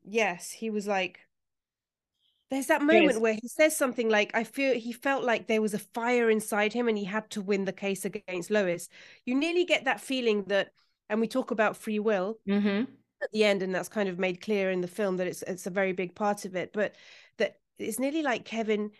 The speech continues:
Speaker 1: couldn't decide. He had this fire inside him, and
Speaker 2: Mm-hmm.
Speaker 1: you get that scene in the mirror as well, where with the, with the face changing, it's like he couldn't control it.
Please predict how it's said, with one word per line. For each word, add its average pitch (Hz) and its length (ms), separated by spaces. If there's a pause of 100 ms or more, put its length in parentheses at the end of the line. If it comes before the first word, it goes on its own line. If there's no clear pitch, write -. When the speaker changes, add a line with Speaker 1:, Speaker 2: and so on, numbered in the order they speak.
(160)
Speaker 1:
couldn't 254 300
decide. 185 400
He 208 100
had 214 300
this 196 220
fire 196 380
inside 180 420
him, 165 240 (180)
and 190 220
Speaker 2:
Mm-hmm. 190 120
Speaker 1:
you 202 60
get 226 260
that 208 320 (100)
scene 208 400
in 196 100
the 196 60
mirror 196 280
as 180 160
well, 180 180
where 175 200
with 170 200
the, 175 120
with 180 200
the 175 80
face 190 320
changing, 180 380
it's - 140
like 240 180
he 254 100
couldn't 247 320
control 208 500
it. - 180